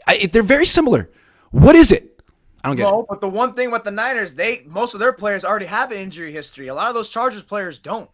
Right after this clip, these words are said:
Speaker 1: Just go, yeah, J C Jackson didn't have an injury history. It's like, oh,
Speaker 2: That was
Speaker 1: of course,
Speaker 2: disgusting,
Speaker 1: though.
Speaker 2: dude. Poor guy.
Speaker 1: Yeah.
Speaker 2: Keenan Allen,
Speaker 1: Poor guy.
Speaker 2: I don't know if he had anything in college at Berkeley, but, I mean, he, that guy got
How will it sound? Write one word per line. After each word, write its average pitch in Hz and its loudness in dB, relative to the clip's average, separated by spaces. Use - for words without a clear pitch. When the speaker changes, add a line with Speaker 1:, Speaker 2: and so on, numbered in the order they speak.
Speaker 1:
Just 110 -12
go, 107 -8
yeah, 117 -6
J 131 -6
C 165 -6
Jackson 135 -6
didn't 107 -10
have 113 -8
an 104 -10
injury 110 -10
history. 127 -10
It's 120 -14
like, 76 -18
oh, 104 -18
Speaker 2:
That 175 -10
was 202 -12
Speaker 1:
of 107 -14
course, 160 -8
Speaker 2:
disgusting, 95 -16
Speaker 1:
though. 113 -20
Speaker 2:
dude. - -20
Poor 170 -20
guy. 98 -14
Speaker 1:
Yeah. 85 -12
Speaker 2:
Keenan 214 -12
Allen, 214 -2
Speaker 1:
Poor 156 -2
guy. 101 -10
Speaker 2:
I - -10
don't 160 -14
know 143 -16
if 131 -20
he 127 -20
had 123 -18
anything 113 -20
in 101 -20
college 117 -14
at 101 -20
Berkeley, 107 -20
but, 92 -18
I - -20
mean, 104 -20
he, 139 -18
that 156 -12
guy 160 -6
got 127 -10